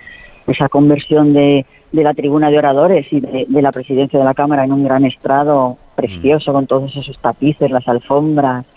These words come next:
Speaker 1: Bueno, fue muy emocionante, mucho, y el, y el día en sí también, claro.
Speaker 2: Que, que todo eso es lo que ahora se, se replica, no sé si, si se
Speaker 1: Sí,
Speaker 2: puede decir así,
Speaker 1: sí.
Speaker 2: replica o se, o se im-, imita, porque el, el protocolo va a ser el mismo,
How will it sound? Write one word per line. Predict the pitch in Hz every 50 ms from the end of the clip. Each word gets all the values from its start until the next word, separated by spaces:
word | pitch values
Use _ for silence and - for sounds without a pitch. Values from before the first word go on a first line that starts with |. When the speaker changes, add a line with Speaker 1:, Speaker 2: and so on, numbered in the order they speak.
| - - - - - _ _ -
Speaker 1:
Bueno, | 139 139 135 - -
fue | - 139 135
muy | 139 147 151 156
emocionante, | 156 151 143 - - 123 120 120 120 123 117 123 117
mucho, | 120 131 127 123 120 120 - 123 113
y | 120 120 113
el, | 110 101 104 104 -
y | 101 110
el | 110 107 107
día | 113 110 104
en | 110
sí | - - 120 -
también, | 127 123 120 113 113 117 117 117
claro. | - - 113 113 117 117 - - _ _ _ _ _ _ _ _ _ _ _ _ - - - - -
Speaker 2:
Que, | - 90
que | - - 92
todo | - 113 120 117
eso | - 139
es | 127
lo | 143 131
que | 123 139 -
ahora | 113 104 107 101
se, | - 107 101 98 95 92 90 87 90 -
se | - - - - 92
replica, | - 90 85 - 120 127 - - 85
no | 82 87
sé | 87 90
si, | - - 80 80 - -
si | - - - 80
se | - -
Speaker 1:
Sí, | 233 214
Speaker 2:
puede | 196 180 -
decir | - - 80
así, | 78 - - 196
Speaker 1:
sí. | 190
Speaker 2:
replica | 180 170 160 - 107
o | 104
se, | - 104 98 98 92
o | 92 92
se | - 95 87 90 90
im-, | 98 - 107
imita, | 90 90 101 110 - 120 113
porque | 113 101 95
el, | 90 87 - -
el | 90 87 87 -
protocolo | - 82 - 90 87 92 98
va | 98
a | 95
ser | - 107 95
el | 92 90
mismo, | 107 110 98 110 117 127